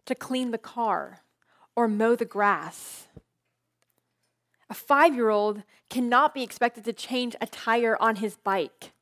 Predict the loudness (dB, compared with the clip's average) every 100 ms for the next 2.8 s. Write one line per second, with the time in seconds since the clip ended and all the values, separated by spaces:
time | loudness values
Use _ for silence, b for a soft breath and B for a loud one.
0 | _ _ _ _ _ _ _ _ _ _
1 | _ _ _ _ _ _ _ _ -6 2
2 | 2 2 2 2 2 0 -12